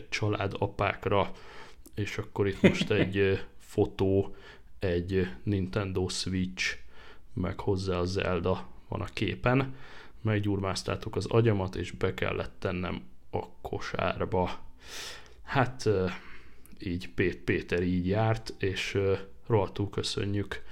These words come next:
Speaker 1: ezt az üzenetet. Azért is írt, hogy egy kis üzemanyag, mert szoktam hangoztatni, hogy, ö,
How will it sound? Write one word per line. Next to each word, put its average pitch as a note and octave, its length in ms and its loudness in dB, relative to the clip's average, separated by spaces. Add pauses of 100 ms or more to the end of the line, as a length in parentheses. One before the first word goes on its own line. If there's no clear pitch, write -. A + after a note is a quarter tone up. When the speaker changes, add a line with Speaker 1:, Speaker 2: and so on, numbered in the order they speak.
(260)
Speaker 1:
ezt G#2 220 0
az G2+ 100 2
üzenetet. A2 460 6
Azért G2+ 220 4
is - 160 -2
írt, F#2+ 240 0
hogy G#2 200 2
egy G2+ 120 2
kis - 180 -4
üzemanyag, G2+ 560 2
mert G2 340 -2 (280)
szoktam G2 420 -2
hangoztatni, F#2+ 720 0
hogy, G2 260 4
ö, G2 120 8